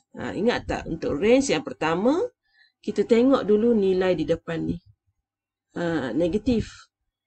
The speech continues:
Negatif itu menunjukkan nilainya adalah negatif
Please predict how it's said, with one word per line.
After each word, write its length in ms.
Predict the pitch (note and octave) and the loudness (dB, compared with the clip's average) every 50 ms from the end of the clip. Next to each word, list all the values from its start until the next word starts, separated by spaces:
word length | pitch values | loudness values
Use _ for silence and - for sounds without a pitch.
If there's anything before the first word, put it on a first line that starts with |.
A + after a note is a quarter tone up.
| _ _ _ _ | _ _ _ _
Negatif 580 | - - F#3+ G#3+ A3 A3+ G3+ G3+ G#3 G#3 G3 G#3 | -6 -2 0 2 4 4 4 2 -2 -2 -4 -4
itu 380 | - - A3 - - C#4+ C4+ | -4 -6 -4 -2 0 2 4
menunjukkan 760 | A#3+ G#3 G3 F#3+ F#3+ F#3+ F#3 F#3 F#3+ F#3 - - - G3+ F#3+ F3+ | 4 4 4 4 4 4 2 2 0 -2 -4 -4 -4 -4 -2 0
nilainya 480 | F3+ F3 F3 E3+ F3 F3 E3+ E3+ E3+ - | 0 0 0 0 0 0 0 -2 -4 -4
adalah 240 | - D3+ D#3+ D#3+ E3 | -4 -4 -4 -4 -4
negatif 640 | D#3+ D#3 D#3 D#3 C#3 D#3+ D3+ - - - D3 - - | -2 -2 -4 -4 -4 -6 -10 -10 -10 -12 -12 -12 -12